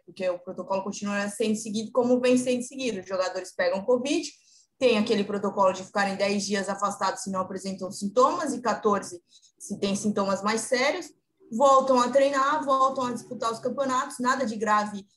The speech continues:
é, graças a Deus, aconteceu até o momento. Então, eu acho que não assusta, né? Não assusta os clubes, não assusta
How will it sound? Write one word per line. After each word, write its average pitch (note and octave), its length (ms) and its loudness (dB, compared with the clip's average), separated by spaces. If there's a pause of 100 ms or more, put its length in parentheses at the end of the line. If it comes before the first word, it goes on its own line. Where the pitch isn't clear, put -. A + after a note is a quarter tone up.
(160)
é, F#3+ 380 6
graças G3+ 320 -6
a G3 80 -4
Deus, F#3+ 180 -8
aconteceu G3+ 440 0
até F#3+ 160 2
o F#3+ 60 2
momento. A#3+ 500 0
Então, B3 280 2
eu C4 140 4
acho C#4+ 240 -2
que D4+ 300 -8 (160)
não C#4+ 260 2
assusta, F4+ 480 -2
né? G#3+ 340 -4
Não G#3 160 -4
assusta C4+ 400 -4
os A3 160 -6
clubes, B3 380 -4
não G3+ 120 -2
assusta A#3 520 -6